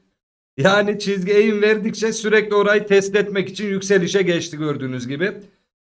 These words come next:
Ve düşen trendimizin de üzerindeyiz şu an. Yani hem yükselen trendin altında hem düşen trendin de üzerindeyiz. Yani burada bir alan oluşturdu kendine. En sonki düşüşle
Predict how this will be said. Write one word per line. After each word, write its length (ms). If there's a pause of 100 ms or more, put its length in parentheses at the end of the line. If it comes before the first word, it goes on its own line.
(240)
Ve 340
düşen 380
trendimizin 720
de 260 (800)
üzerindeyiz 840
şu 200
an. 220
Yani 420
hem 180
yükselen 560
trendin 360
altında 720 (260)
hem 240
düşen 380
trendin 460
de 220 (360)
üzerindeyiz. 760 (280)
Yani 520
burada 340
bir 40
alan 300
oluşturdu 580
kendine. 540 (400)
En 220
sonki 380
düşüşle 640